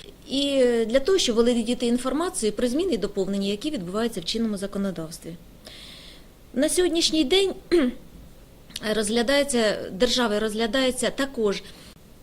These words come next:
іще додаткові заходи, які, е, будуть допомагати громадянам,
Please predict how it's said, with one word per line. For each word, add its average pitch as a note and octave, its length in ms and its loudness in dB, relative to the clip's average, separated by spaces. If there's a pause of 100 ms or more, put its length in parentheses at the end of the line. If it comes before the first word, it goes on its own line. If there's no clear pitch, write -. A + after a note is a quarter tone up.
(120)
іще B3+ 500 4
додаткові A#3 640 4
заходи, G3+ 560 0 (320)
які, C#4 520 2
е, G#3+ 380 2
будуть A#3 540 0 (280)
допомагати C4 680 0
громадянам, B3 800 0